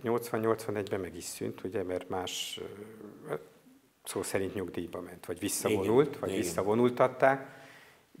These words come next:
Speaker 1: de még járt hozzánk is az egyetemre, ugye, és hát, hát, ö, most ki mennyire ismeri a dolgaimat, már akkor is elég groteszk voltam.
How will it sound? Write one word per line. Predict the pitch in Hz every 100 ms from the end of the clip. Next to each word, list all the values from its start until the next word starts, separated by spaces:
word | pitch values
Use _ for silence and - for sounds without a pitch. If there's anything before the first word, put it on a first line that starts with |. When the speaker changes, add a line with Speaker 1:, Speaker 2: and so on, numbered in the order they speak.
| 98
Speaker 1:
de | 127 139
még | 135 120 131
járt | 123 123 107 -
hozzánk | 127 123 101 98 104
is | 107
az | 98 98
egyetemre, | 101 101 - 104 104 110
ugye, | 104 104 107
és | 104 -
hát, | 110 104 - - - _ _ _ -
hát, | 95 95
ö, | 104 95 95 - -
most | 95 - - - -
ki | 120
mennyire | 98 110 98 92
ismeri | 107 - 104 92
a | 85
dolgaimat, | 117 110 104 104 98 -
már | 95
akkor | 98 - -
is | 80 -
elég | 90 87
groteszk | - 87 - 82 -
voltam. | 98 95 - 98 123